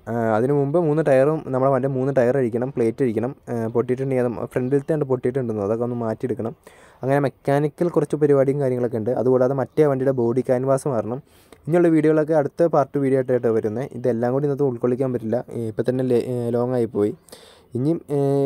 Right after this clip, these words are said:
വീഡിയോ ഇന്നത്തെ കുത്തി കയറ്റിയാൽ നിങ്ങൾക്ക് തന്നെ കാണാൻ ഒരു ബോറടിയായി മാറും. അപ്പോൾ ഈ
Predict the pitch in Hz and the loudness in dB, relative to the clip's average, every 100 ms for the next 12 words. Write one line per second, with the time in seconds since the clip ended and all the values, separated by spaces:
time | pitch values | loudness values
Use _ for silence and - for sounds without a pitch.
0 | 123 135 147 147 135 139 131 135 131 127 | 0 0 2 2 0 -2 -2 0 2 2
1 | 135 139 120 131 131 127 120 123 127 113 | 0 0 -2 0 0 0 0 0 2 2
2 | 113 123 107 95 - - - _ _ - | 2 0 -2 -6 -10 -18 -20 _ _ 0
3 | 143 | 2